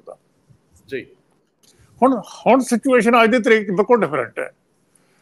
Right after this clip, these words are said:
Speaker 1: ਅਕਾਲੀ ਦਲ ਦਾ ਪ੍ਰਧਾਨ ਸੁਖਬੀਰ ਸਿੰਘ ਬਾਦਲ ਤਨਖਾਹੀ ਹੈ ਇਸ ਵੇਲੇ। ਤਨਖਾਹੀਆ ਦਾ ਮਤਲਬ ਇਹ ਹੈ ਕਿ ਉਹ ਕਿਸੇ ਨਾਲ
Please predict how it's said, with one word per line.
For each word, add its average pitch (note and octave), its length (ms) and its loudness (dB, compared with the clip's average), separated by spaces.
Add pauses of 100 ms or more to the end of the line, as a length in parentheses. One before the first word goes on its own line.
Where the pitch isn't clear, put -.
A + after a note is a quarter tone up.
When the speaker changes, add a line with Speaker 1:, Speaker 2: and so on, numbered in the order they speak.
(280)
Speaker 1:
ਅਕਾਲੀ G#3+ 320 2
ਦਲ A#3+ 180 2
ਦਾ A3+ 100 6
ਪ੍ਰਧਾਨ F3+ 380 -2
ਸੁਖਬੀਰ D#3+ 380 -2
ਸਿੰਘ F3+ 240 -4
ਬਾਦਲ D3 260 -2
ਤਨਖਾਹੀ D#3 480 -2
ਹੈ G#2+ 120 -8
ਇਸ - 200 -20
ਵੇਲੇ। C#3 340 -20 (1900)
ਤਨਖਾਹੀਆ F3+ 440 2
ਦਾ A#3 80 2
ਮਤਲਬ G#3 380 0
ਇਹ G#3+ 160 4
ਹੈ G3 140 2
ਕਿ G3+ 280 -2
ਉਹ G3 220 -6
ਕਿਸੇ G3+ 420 -4
ਨਾਲ D#3+ 480 0